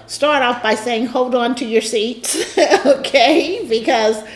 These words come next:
I think this is an interesting message, but it will also bless you, but help you in a way to whereby you will be more patient with those that you will encounter that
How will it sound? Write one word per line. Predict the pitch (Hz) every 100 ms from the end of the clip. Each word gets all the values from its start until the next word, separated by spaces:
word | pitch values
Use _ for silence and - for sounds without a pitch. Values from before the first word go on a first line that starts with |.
| - - -
I | 226
think | 233 220
this | 240 233
is | 240 247
an | 220 190 247
interesting | 262 247 240 - 226 220
message, | 226 226 247 302 -
but | 220 202 208
it | 196
will | 202 214 -
also | 214 220 240 - 214 196
bless | 190 208 220 226
you, | 220 202
but | 202 208 208 - - - -
help | 226 269 269 254
you | 202 190 190 - - - - -
in | 254
a | 233
way | 208 220 233 208 208 - - -
to | -
whereby | 247 233 233 214 214
you | 220 220
will | 214
be | 214 214
more | 240 226 220 202 202 - -
patient | - - 330 349 - 277 202 170 - - - - - - - -
with | 240 220
those | 233 247 233
that | 220 214
you | 240
will | 226 190 -
encounter | 196 185 185 - - 339 359 269 196 190 - - - - -
that | 233 220 180